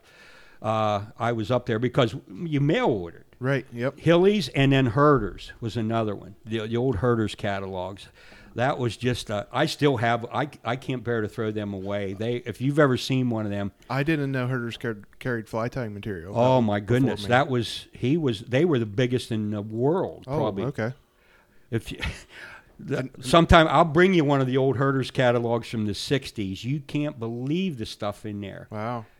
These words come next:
Speaker 1: It's, it's, it's unbelievable. Anybody that, uh, that can remember Herder's, that, that'd be another good, uh, uh, criteria for if you're old school or not. If you, if you bought for
Speaker 2: Well, I remember Hilly's. I have the
Speaker 1: Yeah.
Speaker 2: old green box. So, I mean, I'm,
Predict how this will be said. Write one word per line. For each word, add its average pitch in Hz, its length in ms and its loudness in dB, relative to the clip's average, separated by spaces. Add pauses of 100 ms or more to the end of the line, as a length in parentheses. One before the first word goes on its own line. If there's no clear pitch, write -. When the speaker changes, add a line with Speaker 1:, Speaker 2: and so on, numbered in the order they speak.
Speaker 1:
It's, 135 400 -4
it's, 120 320 -6
it's 123 240 -4
unbelievable. 117 920 0
Anybody 113 520 -4
that, 104 360 -8
uh, 101 220 -4 (380)
that 113 160 -4
can 113 160 -4
remember 110 420 -2
Herder's, 104 440 -2
that, 127 200 0
that'd 139 200 2
be 139 120 2
another 131 320 0
good, 104 380 -4
uh, 101 200 -4 (460)
uh, 98 260 -8
criteria 113 720 2
for 107 340 -2
if 107 160 -8
you're 107 160 -2
old 117 220 0
school 123 220 2
or 123 100 2
not. 113 240 0
If - 160 -14
you, 160 80 0 (200)
if 117 200 -4
you 160 80 -2
bought 156 260 2
for - 240 -4 (460)
Speaker 2:
Well, 143 180 6 (140)
I 165 100 4
remember 208 400 4
Hilly's. 135 400 2
I 120 140 2
have 147 220 2
the 131 80 4
Speaker 1:
Yeah. 131 80 6
Speaker 2:
old 139 120 2
green 131 300 0
box. 123 380 0
So, 110 140 0
I 107 200 -2
mean, 135 180 0
I'm, 151 320 -2